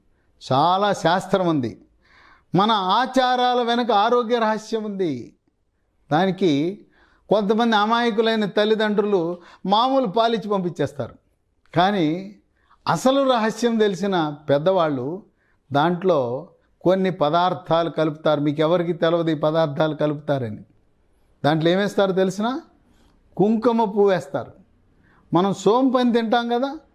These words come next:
నాన్ వెజిటేరియన్, శా-, మాంసాహారం తిన్న తర్వాత సోంపు, ఆ సోంపు,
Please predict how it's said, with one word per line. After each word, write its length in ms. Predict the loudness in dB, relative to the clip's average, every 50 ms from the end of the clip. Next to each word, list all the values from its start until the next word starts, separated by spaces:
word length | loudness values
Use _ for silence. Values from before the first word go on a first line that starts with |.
| _ _ _ _ _ _ _ _ _ _ _ 0
నాన్ 280 | 2 2 2 2 2
వెజిటేరియన్, 640 | 0 0 -2 -2 -2 0 0 0 0 0 -2 -2 -4 -2
శా-, 220 | 0 0 0 0 2
మాంసాహారం 680 | 2 0 0 0 0 -2 0 0 0 0 -2 -2 -2 -2
తిన్న 200 | -2 0 0 0 0
తర్వాత 320 | 0 0 0 0 -2 -4 -4
సోంపు, 400 | -2 0 0 0 -2 -4 -6 -10 -12 -16 _ _ _ _ _ _ _ _ _ _ _ _ _ 0
ఆ 80 | 0 0
సోంపు, 640 | 0 0 0 2 2 2 2 0 -2 0 0 0